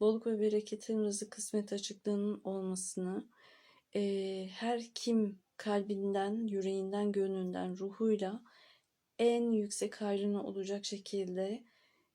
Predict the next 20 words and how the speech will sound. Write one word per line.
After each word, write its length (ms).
e, 60
ne 240
güzel 580
duaları 480
var 140
ise 460
olmasını, 800
hastaların 560
şifa 520
bulmasını, 580
dert, 220
e, 40
dertte 560
olanların 500
edalar 500
bulmasını, 520
ölmüşlerin 680
ruhlarının 520
şad 380
olmasını, 640